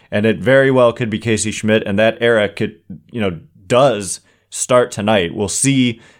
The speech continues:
how the career goes, but today is day one, and it is an exciting day at that. So coming up in just a minute, we will get gloomy. We will discuss the Giants' embarrassing, frustrating, these aren't even strong enough words to describe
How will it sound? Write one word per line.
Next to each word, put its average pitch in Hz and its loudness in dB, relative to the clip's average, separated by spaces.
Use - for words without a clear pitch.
how 117 2
the 110 0
career 110 0
goes, 113 2
but 95 -4
today 104 2
is 104 0
day 95 0
one, 110 0
and 92 -2
it 90 -6
is 90 -8
an 95 -8
exciting 113 0
day 101 0
at 90 -4
that. 82 -2
So 117 -2
coming 196 0
up 196 0
in 165 -2
just 143 -4
a - -2
minute, 123 0
we 143 2
will 175 2
get 170 2
gloomy. 131 0
We 120 0
will 120 0
discuss 147 -2
the 139 -4
Giants' 120 -2
embarrassing, 143 0
frustrating, 139 0
these 156 -2
aren't 170 0
even 139 -2
strong 117 0
enough 110 -4
words 98 -2
to 95 -10
describe 95 -2